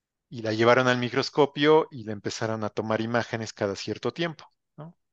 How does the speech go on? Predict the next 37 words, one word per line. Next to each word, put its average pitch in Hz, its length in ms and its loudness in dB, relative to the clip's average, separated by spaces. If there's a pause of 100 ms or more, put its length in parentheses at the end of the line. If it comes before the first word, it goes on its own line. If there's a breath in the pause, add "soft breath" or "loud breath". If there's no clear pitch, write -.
(180)
Entonces, 110 640 -8
cada 104 380 -2
tres - 280 -8
horas, 147 380 0
cada 123 460 -8
dos 131 400 -10
o 117 60 -8
tres 120 240 -10
horas. 156 380 -6 (840 loud breath)
Y 127 160 0
entonces, 131 840 2
em, 104 600 -2
pues 107 200 -4
lo 110 100 -2
primero 127 340 2
que 135 100 2
se 139 160 2
vio, 139 280 4
por 123 140 -8
supuesto, 127 540 -2
es 110 140 -4
que 104 220 -8
están 104 560 -8
las 98 200 -10
esporas 160 640 0 (360 soft breath)
y 143 100 -12
empiezan 117 320 -2
a 113 60 4
desarrollar 104 640 -2
un 101 140 -12
tubo 110 220 -6
germinal, 170 500 -4
que - 120 -12
se - 100 -8
parecen 135 320 0
muchísimo 131 680 -4
a, 107 180 -4